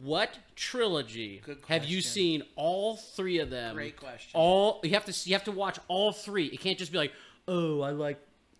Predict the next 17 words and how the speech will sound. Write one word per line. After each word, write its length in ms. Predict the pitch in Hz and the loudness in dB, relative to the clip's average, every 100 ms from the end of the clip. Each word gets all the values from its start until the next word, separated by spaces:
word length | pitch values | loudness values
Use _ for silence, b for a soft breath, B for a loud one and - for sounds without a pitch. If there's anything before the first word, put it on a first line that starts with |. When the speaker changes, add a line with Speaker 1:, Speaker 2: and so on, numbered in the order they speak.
| - | -14
Speaker 1:
I 100 | 131 | -12
don't 140 | 117 | -12
know, 120 | 110 | -14
fucking 400 | 104 120 - 120 | -16 -18 -16 -12
Lord 220 | 120 123 123 | -8 -8 -8
of 60 | |
the 80 | 117 | -8
Rings, 260 | 123 113 110 | -8 -8 -8
and 100 | 120 | -8
I 40 | |
watched 480 | 127 123 - - - | -6 -6 -6 -10 -8
the 100 | 135 | -8
first 320 | 143 131 - | -6 -6 -8
one 260 | 117 113 110 131 | -10 -14 -12 -8
a 60 | |
zillion 400 | 127 139 131 123 | -4 -4 -2 -4
times." 380 | 123 117 98 | -6 -6 -8